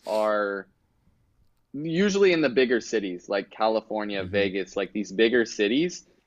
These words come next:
Speaker 1: usually a lot more people come and a lot more people, uh, there's a lot different booths and a lot cooler sponsors and stuff like that. It's different for every event, but usually the bigger cities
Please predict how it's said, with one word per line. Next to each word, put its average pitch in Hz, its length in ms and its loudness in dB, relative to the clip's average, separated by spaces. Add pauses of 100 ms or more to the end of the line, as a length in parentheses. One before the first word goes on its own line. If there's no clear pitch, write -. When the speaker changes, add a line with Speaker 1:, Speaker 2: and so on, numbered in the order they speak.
Speaker 1:
usually 135 600 6
a 101 100 2
lot 107 340 4
more 131 180 -6
people 113 280 -8
come 110 340 -6
and 107 140 -10
a 98 60 -4
lot 104 320 0
more 113 180 -8
people, 101 640 -4 (760)
uh, 95 260 0
there's 107 220 -2
a 117 60 2
lot 131 260 2 (260)
different 131 500 -2 (120)
booths 185 420 0
and 113 100 -6
a 110 60 -2
lot 131 240 2 (120)
cooler 147 300 2
sponsors 123 800 -4
and 107 120 -12
stuff - 260 -2
like 110 200 -2
that. 107 160 2
It's 104 160 -6
different 165 400 0
for 131 120 0
every 120 240 0
event, 104 340 -2
but 110 100 -2
usually 160 380 2
the 123 100 -2
bigger 113 340 0
cities 117 540 -6